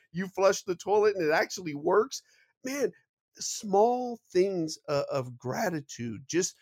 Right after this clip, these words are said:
show appreciation, be grateful for what, what we do have. We're, we live in this society where we're always chasing what we don't have or what someone else has, but rarely do we take the time, enough time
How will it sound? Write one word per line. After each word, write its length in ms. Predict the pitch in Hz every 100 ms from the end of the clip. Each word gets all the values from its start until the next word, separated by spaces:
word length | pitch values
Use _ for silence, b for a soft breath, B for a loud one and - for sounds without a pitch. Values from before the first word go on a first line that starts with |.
| _
show 380 | - - 185 233
appreciation, 960 | 269 _ 202 202 - - 139 185 - 117
be 140 | 165 190
grateful 580 | 175 131 165 196 - 143
for 200 | - 139
what, 200 | 135 143 -
what 240 | 139 139
we 120 | 131
do 260 | 123 139 156
have. 300 | 135 - 139
We're, 160 | 143 143
we 200 | 151 139
live 240 | 165 202
in 100 | 196
this 180 | 160 -
society 640 | 143 - 220 175 180 156
where 260 | 127 127 135
we're 180 | 139 135 -
always 460 | 180 240 170 156 151
chasing 560 | - 170 151 - 151 147 b b
what 260 | 123 156 139
we 120 | 123
don't 380 | 117 131 151 151
have 340 | 139 143 143
or 140 | 135
what 300 | 113 131 147
someone 420 | - 151 135 120 123
else 260 | 156 165 -
has, 320 | - 104 101 b b -
but 140 | - 143 123
rarely 440 | 175 226 202 170
do 140 | 147
we 140 | 147 143
take 280 | - 156 -
the 80 | 131 - -
time, 360 | 170 196 131 117
enough 400 | 160 139 180 226 _
time 380 | 143 120 117